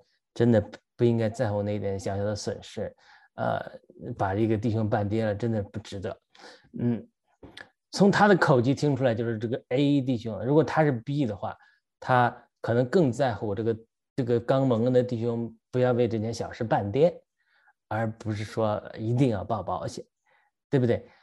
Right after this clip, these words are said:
所以，呃，这个，我们从这个例，他，他更看重这个 C 的属灵生命，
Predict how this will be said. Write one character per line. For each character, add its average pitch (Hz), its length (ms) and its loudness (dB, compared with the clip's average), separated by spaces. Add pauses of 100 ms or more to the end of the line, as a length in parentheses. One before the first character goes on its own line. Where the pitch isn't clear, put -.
所 - 160 4
以， 160 160 6 (140)
呃， - 100 -10
这 156 140 -6
个， 147 580 4 (420)
我 135 140 -6
们 143 180 2
从 160 200 4
这 202 80 2
个 185 120 4
例， 156 320 6 (500)
他， 165 240 0
他 - 260 -2
更 170 200 2
看 151 240 -6
重 135 160 -2
这 131 80 -6
个 127 60 -2
C 151 400 0
的 139 100 4
属 113 200 -4
灵 110 160 -2
生 135 220 -2
命， 147 200 -2